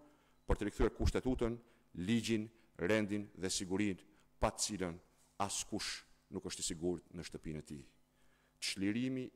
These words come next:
i vendit nga qeverisja me krimin dhe për krimin është sot emergjencë kombëtare, emergjencë e çdo familje dhe çdo shqiptari patriot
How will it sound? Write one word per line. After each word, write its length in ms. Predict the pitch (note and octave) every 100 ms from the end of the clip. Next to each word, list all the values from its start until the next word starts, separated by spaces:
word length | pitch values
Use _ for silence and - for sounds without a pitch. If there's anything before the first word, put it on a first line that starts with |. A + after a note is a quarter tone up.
| -
i 60 | A2
vendit 540 | G#2+ F2 C#2+ - - _ _ _ _ _
nga 140 | - F2
qeverisja 500 | - G#2 A2+ A2+ A#2
me 140 | B2
krimin 320 | - C3 G2 C2 - _ _ _ _ _ _ _ _ _ -
dhe 120 | E2
për 120 | - -
krimin 340 | C3+ C3 B2+ B2 - _ _ _ -
është 160 | - -
sot 360 | - - - - - -
emergjencë 640 | C#3 C#3+ B2+ A#2 A#2+ A2+ -
kombëtare, 540 | A2 A2 G#2+ G#2+ G#2+ A2+ - - _ -
emergjencë 640 | G#2 G#2+ F#2 A#2 A2 - - - -
e 100 | G2+
çdo 260 | - - B2
familje 480 | A2+ A2 G#2 G#2+ G#2+ - _ _ _
dhe 140 | E2 E2+
çdo 180 | F2 G#2+
shqiptari 560 | - F#2 F#2 E2+ E2 E2 - _ _ _ -
patriot 480 | G2 F#2+ F2+ -